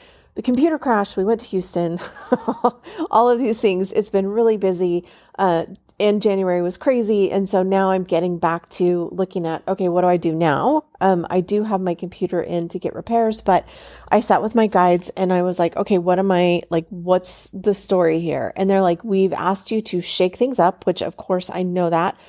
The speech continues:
I feel like my entire life, the last <laughs> seven years has been a shakeup. But one of the things that I feel like with this shift that's happening in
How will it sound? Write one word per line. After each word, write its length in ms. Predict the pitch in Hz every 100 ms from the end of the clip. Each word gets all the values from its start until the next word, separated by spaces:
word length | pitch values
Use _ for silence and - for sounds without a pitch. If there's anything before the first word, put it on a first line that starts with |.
| - -
I 120 | 196
feel 120 | 202
like 160 | 196 196
my 80 | 180
entire 420 | 180 - 180 180
life, 220 | 175 175
the 80 | 165
last 420 | 156 170 - - _ -
<laughs> 520 | - - - _ 294
seven 380 | - 254 254 240
years 240 | 190 220
has 140 | 202 220
been 160 | 220
a 40 | 170
shakeup. 540 | - 226 233 156 - -
But 280 | 196 151 - - - -
one 240 | - 220 233
of 120 | 240
the 120 | 247
things 460 | 233 185 180 185 -
that 220 | 170 -
I 160 | 170 180
feel 400 | - 190 190 185
like 340 | 170 165 - -
with 280 | 180 180
this 180 | - 208
shift 380 | - 262 277 -
that's 220 | 175 175
happening 580 | - 190 160 160 160 196 - - - _ -
in 360 | 202 214 208